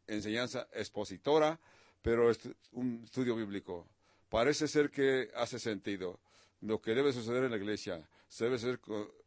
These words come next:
en, en la iglesia. Desafortunadamente, a veces su-, no sucede así. Vemos qué importante es, eh,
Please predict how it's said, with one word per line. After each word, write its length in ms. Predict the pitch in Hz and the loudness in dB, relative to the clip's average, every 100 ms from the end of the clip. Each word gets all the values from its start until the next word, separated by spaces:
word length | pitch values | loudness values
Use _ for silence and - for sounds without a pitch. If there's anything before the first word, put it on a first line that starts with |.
| - | -10
en, 540 | 104 101 98 95 92 98 | -6 -4 -4 -6 -10 -14
en 440 | 104 95 92 95 | -10 -8 -6 -6
la 80 | 95 | -6
iglesia. 500 | 92 107 107 101 95 - _ _ _ _ _ _ _ _ _ _ _ - | -4 -4 -4 -6 -14 -18 _ _ _ _ _ _ _ _ _ _ _ -8
Desafortunadamente, 1300 | 123 131 120 110 135 170 165 165 160 151 - - _ _ - | -4 -2 -4 -4 0 0 0 -2 2 0 0 -12 _ _ -4
a 100 | 110 | 0
veces 520 | 127 123 110 - - - | 2 0 -4 -8 -14 -16
su-, 240 | - 113 | -6 -4
no 120 | 117 113 | -2 -2
sucede 360 | 113 117 107 | 0 2 4
así. 180 | 95 113 | 2 2
Vemos 300 | 107 151 139 | 0 0 0
qué 100 | 147 | 2
importante 880 | 147 127 101 - 123 - 123 - 110 | 0 0 -4 -2 -2 -2 -4 -2 -2
es, 160 | 92 104 | -2 -4
eh, 140 | 104 | -6